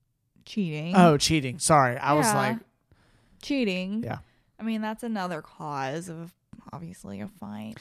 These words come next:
Speaker 1: but
Speaker 2: That, that, that's a little extreme though.
Speaker 1: Uh,
Speaker 2: Like,
Speaker 1: yeah.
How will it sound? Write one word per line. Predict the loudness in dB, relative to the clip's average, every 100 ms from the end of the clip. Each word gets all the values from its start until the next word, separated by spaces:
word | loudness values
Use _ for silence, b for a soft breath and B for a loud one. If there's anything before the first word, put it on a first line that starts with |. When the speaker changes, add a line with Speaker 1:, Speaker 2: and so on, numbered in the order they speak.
| -14
Speaker 1:
but | -14 -16 -4
Speaker 2:
That, | 0 0 -2
that, | -4 -2 -2 -6
that's | -14 -14 -10 -12 -12
a | -10
little | -6 0 0 0
extreme | -4 -6 -6 -6 -4 -2 -2 -2
though. | -2 -2 -2 -2
Speaker 1:
Uh, |
Speaker 2:
Like, | 0 2
Speaker 1:
yeah. | 0 -2 -6 -8